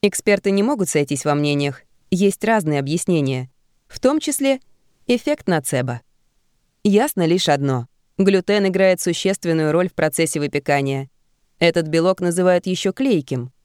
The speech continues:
и неспроста. Вообще-то глютен состоит из двух разных протеинов, глиадинов и глютенинов. Только когда мука вступает в контакт с водой, они встречаются и совместными усилиями образуют трёхмерную клейкую структуру —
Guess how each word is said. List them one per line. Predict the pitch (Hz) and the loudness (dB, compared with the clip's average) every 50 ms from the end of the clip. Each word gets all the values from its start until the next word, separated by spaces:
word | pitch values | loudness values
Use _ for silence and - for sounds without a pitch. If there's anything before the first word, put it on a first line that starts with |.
| _ _ _ | _ _ _
и | - 302 | 2 2
неспроста. | 240 190 - - 147 139 131 - - - 127 117 117 - _ _ _ _ _ _ _ _ _ _ _ _ _ _ _ _ | 2 0 0 -2 -4 -4 -4 -4 -4 -4 -4 -4 -6 -12 _ _ _ _ _ _ _ _ _ _ _ _ _ _ _ _
Вообще-то | 185 190 185 175 - - 208 208 - 185 | 4 4 4 4 0 -2 -4 -2 -2 -2
глютен | 170 175 175 175 196 185 180 | 0 0 0 0 0 0 0
состоит | - 180 170 - 180 180 180 175 - | -2 -4 -4 0 0 2 2 2 0
из | 175 165 | -2 -4
двух | 165 180 185 175 - | -2 -4 -4 -2 0
разных | 175 175 170 160 165 160 - | 0 0 0 0 -4 -6 -4
протеинов, | - 180 - 214 220 233 202 151 139 123 - _ _ _ _ _ _ _ _ | -4 -4 -2 0 0 0 0 0 -2 -4 -8 _ _ _ _ _ _ _ _
глиадинов | 185 180 185 180 170 165 165 208 285 269 185 147 131 _ _ _ _ _ _ _ _ | 0 2 4 4 4 2 2 0 0 0 -2 -2 -4 _ _ _ _ _ _ _ _
и | 220 | 0
глютенинов. | 202 233 240 254 - 277 277 277 220 160 135 120 127 - - _ _ _ _ _ _ _ _ _ _ _ _ _ | 2 2 0 0 0 0 0 2 2 0 0 -4 -8 -14 -20 _ _ _ _ _ _ _ _ _ _ _ _ _
Только | - 196 190 180 - 160 | 0 2 2 2 0 -2
когда | - 165 160 170 165 170 165 | 0 0 -2 2 2 2 2
мука | 160 165 - 185 165 | 2 0 2 0 0
вступает | 156 - - 160 - - 170 156 151 | 0 -2 -6 -4 0 0 0 0 0
в | - | -2
контакт | - 165 160 160 - 165 160 - | -4 -4 -2 0 0 -2 -2 -2
с | - - | -6 -2
водой, | 170 170 170 226 262 262 240 - _ _ _ _ _ _ _ | 0 0 2 2 0 0 -2 -8 _ _ _ _ _ _ _
они | - 185 180 180 175 | 0 2 2 2 0
встречаются | - - - 190 185 - 262 277 269 214 170 - - 151 131 - _ _ _ _ _ _ | -2 -2 -4 -4 -2 0 2 2 2 2 0 -2 -4 -6 -6 -6 _ _ _ _ _ _
и | 208 202 | 0 0
совместными | 196 - 185 180 180 180 175 165 - 160 156 160 | 2 2 0 0 2 0 -2 -2 -2 -2 -2 0
усилиями | 160 160 165 - 262 269 269 254 247 240 240 233 208 - _ _ _ _ _ - | -2 -2 -2 -2 -2 0 2 2 2 0 0 -2 -4 -8 _ _ _ _ _ -4
образуют | 262 247 240 254 254 240 277 294 262 - | 0 2 2 2 2 2 0 -2 -2 -2
трёхмерную | - 180 175 - 185 196 214 214 185 170 151 | -2 -2 -2 0 0 0 2 2 0 0 -2
клейкую | - 165 165 165 160 - 160 151 | 0 0 0 0 0 0 -4 -6
структуру — | - - 160 170 - - - 147 139 127 120 123 | -4 -2 -4 -4 -4 -2 -4 -4 -2 -2 -6 -8